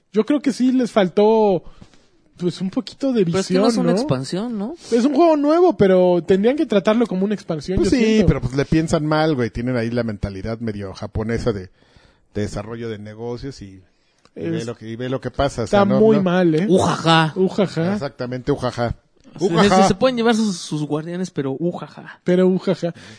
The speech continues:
Speaker 1: Híjole, sí
Speaker 3: El
Speaker 1: está
Speaker 3: nombre y se-, y tu guardián se va a llamar igual, ese
Speaker 2: Oye, el nivel.
Speaker 3: El nivel
Speaker 2: Tiene
Speaker 3: también.
Speaker 2: que ser cero. No,
Speaker 3: No,
Speaker 2: ay, no,
Speaker 3: nivel
Speaker 2: tú no
Speaker 3: cuarenta.
Speaker 2: tiene chiste.
Speaker 1: ¿Ah, sí te llevas el nivel?
Speaker 3: Ajá.
Speaker 2: A eso sí
Speaker 1: Pero
Speaker 2: se me hace,
Speaker 1: entonces, los
Speaker 2: eso se me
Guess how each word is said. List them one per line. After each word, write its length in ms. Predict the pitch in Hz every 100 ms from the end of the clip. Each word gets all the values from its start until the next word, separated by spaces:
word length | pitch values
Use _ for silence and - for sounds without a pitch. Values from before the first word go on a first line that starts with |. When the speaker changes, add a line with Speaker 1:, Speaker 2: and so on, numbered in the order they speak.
| -
Speaker 1:
Híjole, 480 | 208 - 185 165 160
sí 140 | 214
Speaker 3:
El 60 | 202
Speaker 1:
está 180 | 240 226
Speaker 3:
nombre 160 | 202 196
y 20 |
se-, 140 | 151 -
y 100 | 131
tu 140 | 113 120
guardián 400 | 131 135 147 156
se 100 | 156
va 80 |
a 20 | 143
llamar 320 | 139 139 139
igual, 440 | 113 123 160 226
ese 200 | 143 143
Speaker 2:
Oye, 180 | 147 180
el 80 | 185
nivel. 360 | 196 214 240 - _ _ -
Speaker 3:
El 140 | 107
nivel 200 | 113 139
Speaker 2:
Tiene 100 | 185
Speaker 3:
también. 180 | 139 120
Speaker 2:
que 40 |
ser 120 | 175 160
cero. 380 | 180 202 185 170
No, 100 | 196
Speaker 3:
No, 60 |
Speaker 2:
ay, 60 | 214
no, 140 | - -
Speaker 3:
nivel 80 |
Speaker 2:
tú 80 | -
no 60 | 190
Speaker 3:
cuarenta. 240 | 208 196
Speaker 2:
tiene 120 | 180
chiste. 360 | - 220 220 220
Speaker 1:
¿Ah, 100 | 202
sí 140 | 196 220
te 100 | 226
llevas 200 | 214 185
el 140 | 185
nivel? 320 | 180 202 294 -
Speaker 3:
Ajá. 420 | - 95 98 196 220 _ -
Speaker 2:
A 80 |
eso 120 | 185 214
sí 100 | 202
Speaker 1:
Pero 140 | 277 302
Speaker 2:
se 40 |
me 40 | 247
hace, 100 | 330
Speaker 1:
entonces, 280 | 294 330 277
los 160 |
Speaker 2:
eso 0 |
se 60 |
me 0 | 240